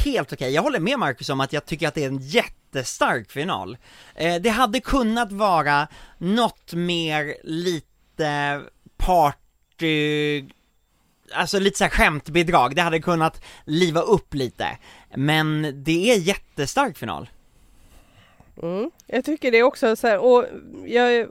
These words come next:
Speaker 2: funderade lite på det här, när kan vi senast ha haft en så här stark final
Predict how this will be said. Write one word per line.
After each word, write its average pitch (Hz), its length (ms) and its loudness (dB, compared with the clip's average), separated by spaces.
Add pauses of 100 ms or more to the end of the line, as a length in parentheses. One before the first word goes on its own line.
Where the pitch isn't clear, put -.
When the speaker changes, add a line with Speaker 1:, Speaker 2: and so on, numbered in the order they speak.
(160)
Speaker 2:
funderade 269 440 2
lite 254 300 -2
på 208 100 -2
det 208 60 0
här, 196 180 2
när 208 200 2
kan 214 180 -4
vi 214 80 -4
senast 208 400 0
ha 208 80 2
haft 262 300 0
en 240 80 0
så - 80 -2
här 190 100 2
stark 196 360 -2
final 226 460 2